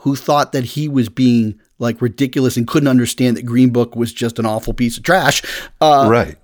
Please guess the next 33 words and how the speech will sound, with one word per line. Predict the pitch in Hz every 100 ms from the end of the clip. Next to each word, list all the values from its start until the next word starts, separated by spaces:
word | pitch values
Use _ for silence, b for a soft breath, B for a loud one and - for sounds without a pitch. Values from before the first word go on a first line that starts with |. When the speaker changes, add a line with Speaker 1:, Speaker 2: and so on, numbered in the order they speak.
| -
Speaker 1:
that | 135 120
they | 160 196
were, | 185 151
like, | 139 127
somehow | 147 147 127 131
part | - 117
of | 120
this | 120 113 -
awful | 107 113 135 123
wokester | 104 101 - - 127
agenda. | 131 285 302 - - B B B B B B B _ - -
And | 185 185 185 156 _ _ -
other | 233 294
movies, | 208 185 185 156
like, | 160 185
you |
know, | 170 143
he | 143
just, | 131 208 -
he, | 151 -
you | 247
know, | 208 -
everybody | - - 381 220
likes | 151 147
what | 131
they | 131
like | 113 107 117
and | 127
they |
wanna | 120 113
champion | - 123 113 110 95
it. |
Speaker 2:
Right. | 185 76